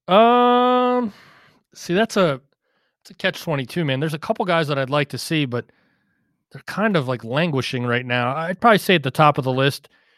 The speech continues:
for a fighter that I haven't seen yet. I'll put it that way. Um,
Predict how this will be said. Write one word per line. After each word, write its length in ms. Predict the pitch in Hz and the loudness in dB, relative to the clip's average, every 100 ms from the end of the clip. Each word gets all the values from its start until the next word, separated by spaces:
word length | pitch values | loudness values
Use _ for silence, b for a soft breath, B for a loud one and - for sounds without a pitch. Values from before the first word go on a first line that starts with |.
| _ | _
for 180 | - 147 | -4 -2
a 40 | |
fighter 300 | 127 165 151 139 | 0 0 2 2
that 120 | 127 | 0
I 40 | |
haven't 420 | 117 156 160 135 | 0 0 2 0
seen 320 | - 143 131 127 | -4 -2 0 0
yet. 260 | 120 123 _ _ _ | -2 -2 _ _ _
I'll 100 | 139 | -8
put 160 | 135 - | -4 -2
it 100 | 117 | 0
that 220 | 131 131 | 0 -2
way. 280 | 120 117 107 _ _ _ _ - | -2 -4 -6 _ _ _ _ -4
Um, 540 | 135 127 123 120 113 | 0 2 2 -2 -8